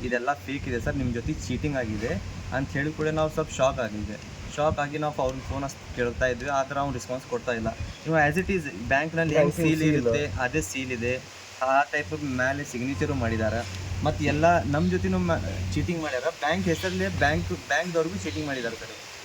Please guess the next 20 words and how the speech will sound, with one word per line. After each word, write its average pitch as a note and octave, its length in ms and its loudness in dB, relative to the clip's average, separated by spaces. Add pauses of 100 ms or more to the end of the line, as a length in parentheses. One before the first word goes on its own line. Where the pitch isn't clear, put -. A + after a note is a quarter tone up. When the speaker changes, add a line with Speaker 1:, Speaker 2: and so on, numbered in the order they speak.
(420)
Speaker 1:
ನೋ-, D#3 320 -2
ನೀವು E3 180 0
ನೋಡ್-, D#3 320 -4
ನೋಡ್ಕೋಬೋದು C#3 420 -4
ಎಲ್ಲ B2+ 200 0
ಲೆಟರ್ B2 260 -4
ಇಲ್ಲೇ C3 340 -6
ಎಲ್ಲ B2 180 0
ಇದೆ. A#2 260 -2 (400)
ನಮ್ಮ D#3+ 120 0
ಕಡೆ F3 200 0
ತೊಗೊಂಡಿದ್ದು F3 400 -2
ಥರ್ಟಿ C#3+ 280 -4
ಫೈವ್ D3 240 0
ಲ್ಯಾಕ್ಸ್, B2 300 -2 (240)
ಇದರಲ್ಲಿ D3 360 -4
ಇರೋದು D#3+ 280 -10 (100)
ಟ್ವೆಂಟಿ C3 240 -8
ಫೈವ್ C3 200 -2
ಲ್ಯಾಕ್ಸ್. A#2 280 -8